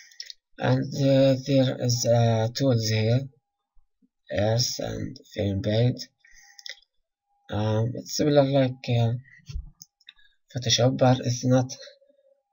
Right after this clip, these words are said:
good like a Photoshop. Um, but actually, the, this text, I can do it like this, like circle. Uh,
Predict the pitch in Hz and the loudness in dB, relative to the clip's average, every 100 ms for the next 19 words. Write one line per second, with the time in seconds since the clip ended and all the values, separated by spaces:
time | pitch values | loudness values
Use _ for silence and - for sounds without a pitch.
0 | _ _ 571 _ _ _ 807 807 807 831 | _ _ _ _ _ _ _ _ _ -20
1 | 807 _ _ _ _ - - _ _ - | _ _ _ _ _ -20 -20 _ _ -6
2 | 113 127 120 107 101 - - - 110 - | 2 4 4 0 -2 -6 -10 -4 -2 -2
3 | 98 - _ _ _ _ _ - - - | -6 -14 _ _ _ _ _ -20 -20 -20
4 | - - _ - 104 107 107 104 120 110 | -20 -20 _ -2 2 2 2 0 0 0
5 | - - 127 113 117 117 117 110 127 143 | 0 0 0 0 0 0 -2 -2 -2 -2
6 | - 135 131 - - _ _ - 104 147 | -2 -2 -2 -4 -18 _ _ -6 0 4
7 | 139 123 120 123 120 123 - - 120 117 | 4 4 4 4 4 2 -4 0 2 2
8 | 113 120 - - - _ _ _ - - | 0 -2 -2 -6 -20 _ _ _ -16 -16
9 | _ 123 - 113 104 - 113 120 - _ | _ -10 -4 -2 -2 -2 -2 -2 -10 _
10 | _ _ _ _ - 101 107 101 | _ _ _ _ 0 2 2 2